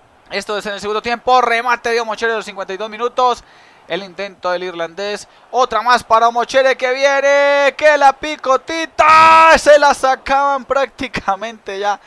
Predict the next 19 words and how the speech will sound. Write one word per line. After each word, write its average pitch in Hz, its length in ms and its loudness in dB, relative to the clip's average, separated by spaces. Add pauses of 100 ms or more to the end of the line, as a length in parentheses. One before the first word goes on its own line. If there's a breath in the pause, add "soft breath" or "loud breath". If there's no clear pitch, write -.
(300 loud breath)
era 214 240 0
gol, 208 220 -4
se 196 100 -10
la 185 80 -8
sacaban 180 380 -6
prácticamente 190 480 -8
de 185 80 -4
la 175 120 -2
línea. 185 680 -4 (320 soft breath)
Una 233 260 -4
más 233 160 2
para 220 160 -2
Promoiso 214 320 -4
Mochere 240 440 -2
y 220 100 -8
se 233 80 -4
acuerdan 202 320 -8
de 180 100 -8
Samek, 311 640 0